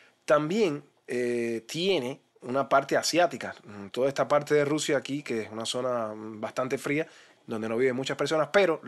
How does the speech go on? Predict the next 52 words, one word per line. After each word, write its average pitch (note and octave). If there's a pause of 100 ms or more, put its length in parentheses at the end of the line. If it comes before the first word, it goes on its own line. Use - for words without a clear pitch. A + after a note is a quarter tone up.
(140)
no B2+
es D3+
eso E3
a -
lo C3+
que C3+
me B2+
quería C3+
referir, C#3+ (520)
sino D3+
que D#3+
a C3+
lo C#3+
que D3
me D3
quería E3+
referir F3
más D3+
bien D#3
es D3
que, C#3+
bueno, B2
Rusia, C3
como A#2+
pueden C#3+
ver, D3
tiene D3
frontera C#3
con B2+
países B2 (360)
en D3
Asia D3+
Central, F3+
que -
son A2+
estos C3+
países C#3+
que A#2+
ven B2+
aquí, E3+ (560)
son -
los C3+
países C#3
de A#2+
Asia B2+
Central, E3+ (360)
¿sí? E3+ (360)
Los A2
países A#2
de C3
Asia C3+
Central D#3